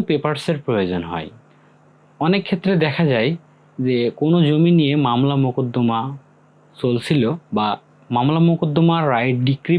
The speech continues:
পেয়ে গেছেন, তখন আপনি ওই জমিটি মিউটেশন বা নামপত্তন করতে চাচ্ছেন। তখন কি হয়, তখন ওই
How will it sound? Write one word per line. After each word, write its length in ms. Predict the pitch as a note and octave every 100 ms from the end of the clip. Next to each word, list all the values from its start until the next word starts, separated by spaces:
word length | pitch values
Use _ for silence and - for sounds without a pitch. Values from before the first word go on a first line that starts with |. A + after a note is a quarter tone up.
| E3+
পেয়ে 180 | B2+ B2
গেছেন, 280 | C#3 - A2 E3 - - - - -
তখন 300 | F#3 - G#3+
আপনি 180 | G#3 F#3 E3
ওই 60 | D3
জমিটি 320 | C#3+ C#3+ G#3+ F#3
মিউটেশন 400 | A2+ C3 - D3 D3
বা 60 | C3
নামপত্তন 380 | A2+ A#2 - B2 B2
করতে 220 | D3+ - -
চাচ্ছেন। 400 | B2+ - - F#2 D#2 _ - - - _ E3+
তখন 240 | - G3+ G3+
কি 80 | A3 E3
হয়, 180 | B2+ D#3+ - - -
তখন 220 | C#3+ E3+
ওই 60 | F3+